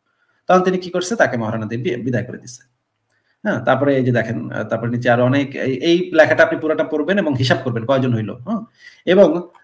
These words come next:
আহ, তাফসিরে তাবারি, তাবারির ভিতরে, তাবারির history, history of তাবারি, সেইটা, সেইখানে যাবেন, সেইখানে গিয়ে দেখবেন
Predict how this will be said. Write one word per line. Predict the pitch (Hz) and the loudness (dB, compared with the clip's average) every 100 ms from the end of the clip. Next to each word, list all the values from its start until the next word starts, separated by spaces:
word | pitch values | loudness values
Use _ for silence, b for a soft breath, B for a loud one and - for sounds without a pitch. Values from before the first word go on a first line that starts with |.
| b | b
আহ, | 120 127 123 - | 2 4 4 4
তাফসিরে | 160 - 185 190 | 4 6 2 4
তাবারি, | 156 160 147 101 - | 6 6 6 2 -2
তাবারির | 139 139 160 170 | 2 6 6 4
ভিতরে, | - 175 123 | 0 0 2
তাবারির | 131 139 151 | 2 2 0
history, | 127 127 143 139 | -2 -4 -2 -4
history | - 147 - | -4 -10 -4
of | 160 | -2
তাবারি, | - 135 139 | 2 2 0
সেইটা, | - 131 143 135 | -2 -4 -4 -6
সেইখানে | - 139 147 | -6 -4 -2
যাবেন, | 127 110 139 | -2 -2 -4
সেইখানে | - 127 131 | -8 -8 -6
গিয়ে | 131 | -4
দেখবেন | 123 123 139 | -4 -4 -6